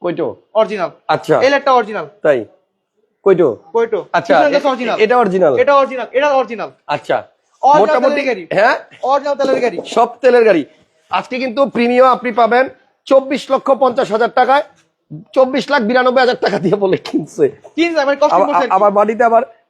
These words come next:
Speaker 1: পাড়া দিয়ে বলছে। দেখেন।
Speaker 2: এই দেখেন, চাকাটা দেখেন, খোলা হয় না মনে হয় একবার।
Speaker 1: হ্যাঁ?
Speaker 2: দেখেন একবার কি অবস্থা।
Speaker 1: এক্সট্রা চাকা খোলা হয় নাই।
Speaker 2: আর তুলমু? প্রিমিও
Speaker 1: হ্যাঁ?
Speaker 2: আর তুলমু না, বাস।
Speaker 1: আচ্ছা, আসলে কি চব্বিশ লাখ বিরানব্বই পড়ছে?
Speaker 2: খাতা দেখাই দিই, চলেন।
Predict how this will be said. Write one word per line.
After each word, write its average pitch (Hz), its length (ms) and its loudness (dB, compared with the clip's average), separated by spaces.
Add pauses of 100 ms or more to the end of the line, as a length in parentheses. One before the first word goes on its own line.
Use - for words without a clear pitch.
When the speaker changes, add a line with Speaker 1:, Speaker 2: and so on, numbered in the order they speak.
Speaker 1:
পাড়া 226 200 4
দিয়ে 233 160 2
বলছে। 185 420 2
দেখেন। 220 300 2
Speaker 2:
এই 311 60 4
দেখেন, 311 280 0
চাকাটা 294 400 -4
দেখেন, 285 280 -4
খোলা 294 140 -2
হয় 277 160 0
না 269 80 -8
মনে 262 160 -6
হয় 247 140 -2
একবার। 214 240 -6 (160)
Speaker 1:
হ্যাঁ? 196 260 0 (540)
Speaker 2:
দেখেন 233 220 -6
একবার 208 160 -10
কি 214 120 -14
অবস্থা। 202 420 -6
Speaker 1:
এক্সট্রা 190 260 0
চাকা 190 400 2 (460)
খোলা 196 180 4
হয় 190 80 4
নাই। 131 200 -4 (300)
Speaker 2:
আর - 180 -8
তুলমু? 320 380 -2
প্রিমিও 233 320 -2
Speaker 1:
হ্যাঁ? 330 100 4
Speaker 2:
আর 240 240 -4
তুলমু 269 200 -6
না, 220 80 -6
বাস। 208 180 0
Speaker 1:
আচ্ছা, 208 260 2
আসলে 254 260 -2
কি 269 80 -4
চব্বিশ 254 300 -4
লাখ 254 80 2
বিরানব্বই 247 340 0
পড়ছে? 139 300 -6
Speaker 2:
খাতা - 260 -8
দেখাই 269 200 -2
দিই, 349 160 -10
চলেন। 285 240 -6